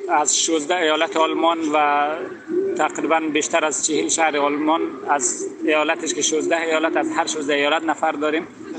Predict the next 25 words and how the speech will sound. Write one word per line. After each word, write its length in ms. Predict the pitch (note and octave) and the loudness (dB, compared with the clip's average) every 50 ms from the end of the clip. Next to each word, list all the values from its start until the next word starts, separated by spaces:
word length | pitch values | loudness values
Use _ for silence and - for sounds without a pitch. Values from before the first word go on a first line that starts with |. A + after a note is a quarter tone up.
| - | -4
متاسفانه 580 | D3+ D3+ - D#3 D3+ C#3+ - - - D#3 D#3 D#3+ | -2 0 0 2 0 0 -2 -2 -2 0 0 2
اشتراک 440 | D#3 C#3+ - D#3 D3+ D#3 C#3+ - D#3 | 0 0 0 0 0 0 0 -2 0
برلینی‌ها 520 | D3 D3+ D3+ D3 D3+ D3 D3 D3+ D3+ D#3 | 0 0 2 2 2 2 2 2 2 0
خیلی 280 | D#3 - E3 D#3+ D#3 D#3 | 0 0 -2 -2 -2 0
کم 220 | - F3 F3+ E3 D#3 | 0 0 0 0 0
بود، 140 | E3+ F3 F3 - - - - - - - - - | -2 -2 -2 -4 -10 -14 -16 -18 -20 -20 -10 -2
ولی 200 | D3 D#3 D#3+ D#3+ | 0 2 2 2
خب 160 | D3 - D#3 D3 - D3+ - | 0 -2 -2 -4 -4 -4 0
بازم 360 | D#3 D#3+ D#3 D3+ D#3+ D3+ C#3+ - - | 0 2 2 2 0 -2 -2 -2 -2
تعداد، 240 | D#3+ D#3 D3 D#3 D3+ D3 - - E3 | 0 0 0 0 -2 -4 -6 -4 -2
اه، 80 | D3 | -2
دیدیم 280 | C#3+ C#3 E3+ D#3 D#3+ D3 | 0 0 0 0 0 -2
که 120 | C#3+ D3 | -4 -4
بالای 260 | C#3 C#3+ D3 D3+ D3+ D3+ | -4 -2 0 0 -2 -2
تقریباً 420 | - - D3+ C3 - C3+ D3+ C#3+ | -4 -6 -6 -6 -4 -4 -2 -2
سه 240 | - - - D#3 D3+ | -2 0 0 0 0
هزار، 180 | C#3+ D3 D#3 | 0 0 -2
سه 140 | D3 - D#3 | 0 0 0
و 40 | D3 | 0
نیم 120 | D3 C#3+ | 0 0
هزار 220 | D3 C#3 C#3+ C#3+ C#3 | 0 0 0 0 0
نفر 200 | C#3+ C3+ - D3+ | -2 -2 -2 -2
اینجا 280 | D3+ D3 C#3+ C3+ C#3+ C3 | -2 -2 -2 -2 -2 -2
حضور 300 | B2 C3 B2 D#3 E3+ E3 | -4 -4 -2 -2 0 0
داشتن. 360 | D#3+ E3 D3+ - - E3+ | 0 -2 -2 -2 -4 -4